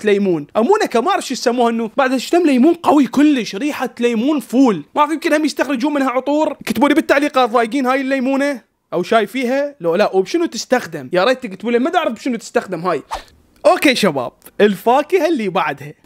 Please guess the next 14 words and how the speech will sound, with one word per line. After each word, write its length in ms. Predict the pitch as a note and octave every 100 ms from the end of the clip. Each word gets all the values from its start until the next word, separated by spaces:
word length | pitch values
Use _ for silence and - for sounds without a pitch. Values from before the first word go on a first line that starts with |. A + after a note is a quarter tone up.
| -
اللي 360 | C4 C4+ C#4+
هي 400 | D4 E4 D#4+ D#4+ -
الكيوي. 680 | G#3+ A3 - A#3+ A3+ E3 C3 - _ -
اللي 180 | G3+ A3
قدامكم 600 | G3 D#3 D#4+ - D#4 A#3+
هذا 240 | D4 B3
كيوي، 460 | F#3+ A#3 G#3+ C#3+ - -
بس 200 | A3+ C4+
برأيكم 380 | D4 G4 D#4+ D4
هذا 160 | D4
كيوي 340 | B3+ C#4+ C#4+ B3+
عادي 640 | D4+ F4 D#4 E4+ E4 - _ _ -
لو 260 | F#3+ F#3+
لا؟ 400 | E3+ F#3 E3+ D#3